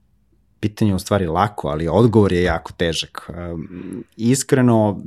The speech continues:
to je odgovor za kojim ja tragam i, i nadam se da ću bar do duboke starosti da, da nađem odgovor na njega. U nekom, nekim kratkim rečima bih mogao da kažem da sam jedna, mm,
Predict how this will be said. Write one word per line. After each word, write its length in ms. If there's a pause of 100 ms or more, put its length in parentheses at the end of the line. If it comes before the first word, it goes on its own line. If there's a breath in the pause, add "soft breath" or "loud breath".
(140)
to 120
je 120 (1000)
odgovor 400
za 100
kojim 240
ja 80
tragam 580
i, 140 (640)
i 60 (220)
nadam 500
se 160
da 80
ću 160
bar 200
do 80
duboke 460
starosti 540
da, 320
da 300
nađem 380
odgovor 380
na 80
njega. 460 (540 soft breath)
U 180
nekom, 640
nekim 320
kratkim 380
rečima 380
bih 80
mogao 220
da 80
kažem 320
da 60
sam 180
jedna, 380
mm, 120